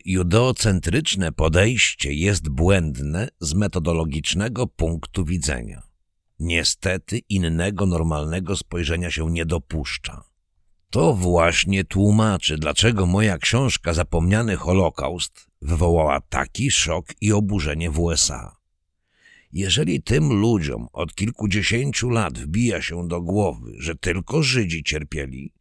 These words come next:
a Polacy byli antysemitami i współsprawcami Holokaustu, to nic dziwnego,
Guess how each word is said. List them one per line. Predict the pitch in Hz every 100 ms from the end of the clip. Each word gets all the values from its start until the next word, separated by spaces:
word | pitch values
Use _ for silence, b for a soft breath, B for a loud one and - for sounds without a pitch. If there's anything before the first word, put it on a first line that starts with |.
| _ _ _ -
a | 78 78
Polacy | - 87 104 117 - 87 78
byli | 87 82 87 -
antysemitami | 113 113 - 82 - 82 80 71 98 92 73 73
i | 92 82
współsprawcami | - - - 127 117 85 - 80 73 - 113 117 85
Holokaustu, | - 85 82 - 69 71 - - - 67 78 _ _ _ _ _ _
to | - 120
nic | 127 185 - 80
dziwnego, | 69 76 85 85 92 69 62 58 67